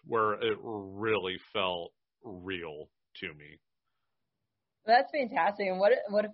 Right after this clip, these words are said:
Speaker 2: funny story that the person that was moving you out of the way was
Speaker 1: Yeah.
Speaker 2: going to your booth to buy before you sold out of any of the prints that they were looking to get. <laughs>
Speaker 1: Yeah. <laughs>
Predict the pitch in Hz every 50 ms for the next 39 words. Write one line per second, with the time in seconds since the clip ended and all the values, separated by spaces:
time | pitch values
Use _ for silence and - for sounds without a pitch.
0 | - - - 233 220 220 214 - _ - 180 180 180 175 165 165 165 170 160 151
1 | - 165 170 170 - 185 175 170 165 160 151 - _ _ _ _ _ - 180 180
2 | 175 170 180 180 170 185 202 202 208 214 214 220 214 208 202 202 190 190 190 190
3 | 196 190 180 180 175 180 185 190 185 175 165 160 160 170 202 - _ _ _ _
4 | - 185 185 180 180 202 208 202 202 - _ _ _ _ - 202 196 185 180 196
5 | 196 190 196 - - 320 185 180 165 170 175 180 180 180 180 180 180 180 180 -
6 | 196 185 185 185 190 202 - 190 180 175 175 175 180 180 175 170 165 165 180 190
7 | 185 180 175 175 170 170 - 190 180 180 185 180 180 175 180 185 180 170 160 160
8 | 160 165 160 160 151 - 180 180 196 196 196 180 170 170 185 - - 196 165 180
9 | 185 180 180 - - - _ - 190 - - 254 220 180 170 165 - _ _ _
10 | _ - - - - - 208